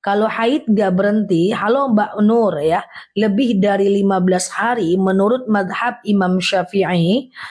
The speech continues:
itu namanya istihadah. Orang yang istihadah, maka dia boleh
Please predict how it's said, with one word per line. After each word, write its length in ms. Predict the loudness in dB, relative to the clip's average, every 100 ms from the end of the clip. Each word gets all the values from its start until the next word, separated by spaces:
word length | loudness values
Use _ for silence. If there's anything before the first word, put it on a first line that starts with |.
| -8 -4
itu 280 | -2 0 0
namanya 560 | 2 0 0 0 -2 -2
istihadah. 880 | -6 -6 -2 0 0 0 -2 -2 -8 _ -20 -8
Orang 320 | -4 -2 -2
yang 240 | -2 -2 -2
istihadah, 880 | -2 0 0 0 0 0 -2 -4 0
maka 640 | 2 2 -2 -4 -4 -2
dia 400 | 0 0 2 0
boleh 640 | 2 2 2 2 0 -2